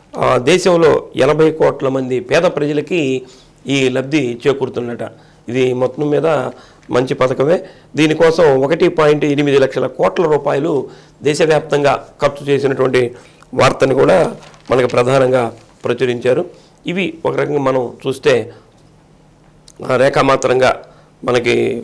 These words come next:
ఉన్నటువంటి వార్తలను కూడా మనం చూస్తున్నాం. ఉద్యోగం పేరుతో ఎనిమిది పాయింట్ ఆరు లక్షల టోకరా, ఈ అద్దంకిలో సంబంధించినటువంటి ఒక వార్తను చూస్తున్నాం. ఇక దీపావళి రాబోతుంది.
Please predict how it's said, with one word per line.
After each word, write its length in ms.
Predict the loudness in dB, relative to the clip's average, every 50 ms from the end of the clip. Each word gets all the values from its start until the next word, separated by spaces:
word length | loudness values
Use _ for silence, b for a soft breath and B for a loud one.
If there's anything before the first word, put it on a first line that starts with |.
| -8 -4
ఉన్నటువంటి 440 | 0 0 0 2 2 0 0 0 0
వార్తలను 400 | 2 0 0 0 -2 -2 -2 0
కూడా 120 | 0 0
మనం 220 | 0 0 -2 -2
చూస్తున్నాం. 340 | -4 -6 -6 -8 -8 -8 -10 B B B B B B _
ఉద్యోగం 420 | -6 -4 0 2 2 4 4 2 2
పేరుతో 420 | 2 2 2 2 2 2 2 2
ఎనిమిది 340 | 2 2 0 -2 -2 -4 -2
పాయింట్ 300 | -2 0 0 0 0 0
ఆరు 160 | 0 0 0
లక్షల 360 | 0 -2 -2 -2 -2 -2 -2
టోకరా, 600 | -2 -4 -8 -8 0 0 2 2 2 2 0 0 -2 B B B B B B B 0
ఈ 40 | 2
అద్దంకిలో 560 | 2 2 2 0 0 0 0 0 0 0 0
సంబంధించినటువంటి 720 | -2 -2 0 0 0 0 0 -2 -4 -4 -4 -4 -4 -4 -4
ఒక 80 | -2
వార్తను 340 | -2 -2 -2 -2 -4 -6 -6
చూస్తున్నాం. 300 | -8 -8 -6 -6 -6 -6 -6 B B B B B B B
ఇక 100 | -2 -2
దీపావళి 480 | -2 0 0 -2 0 2 2 2 2 2
రాబోతుంది. 640 | 2 0 2 2 0 -2 -2 -4 -4 -2 -4 -4